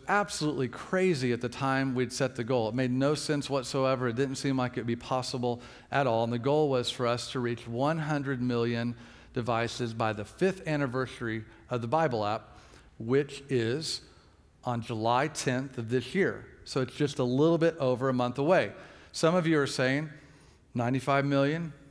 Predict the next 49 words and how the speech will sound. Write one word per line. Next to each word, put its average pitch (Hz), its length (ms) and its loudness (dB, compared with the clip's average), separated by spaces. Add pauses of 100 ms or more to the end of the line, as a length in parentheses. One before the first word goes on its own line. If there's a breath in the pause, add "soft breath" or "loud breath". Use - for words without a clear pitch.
(140)
hundred 127 340 -2
million, 139 480 0
a - 20 -16 (100)
little 131 60 2
over 131 160 2
a 139 60 2
month, 143 500 0 (440)
looks 127 200 -4
like 135 140 2
it's - 80 -14
gonna 135 100 2
be 135 60 2
no 135 160 2
problem." 143 480 2 (400 loud breath)
But 131 120 2
I 135 80 4
can 151 180 -4
tell 151 180 2
you, 151 160 2
I, 131 160 2 (100)
I 123 120 0
know 135 200 2
the 147 120 -4
numbers, 156 480 0
I 123 80 -2
definitely 139 300 0
look 147 180 -2
at - 20 -2
the 151 60 -2
numbers, 143 400 0
and 127 80 0
unless 139 240 2
something 151 340 -2
extraordinary 147 720 0
happens, 135 540 -4 (480 loud breath)
we're 139 100 0
probably 139 500 0
not 131 560 0 (280 loud breath)
gonna 123 180 -2
reach 110 320 -6
that 120 460 -4
goal. 131 340 4 (800 loud breath)
Now, 143 220 2
some 170 260 2
people 160 200 0
say, 156 140 0
"Well, 151 240 4
hey, 196 240 2
you're, 135 220 0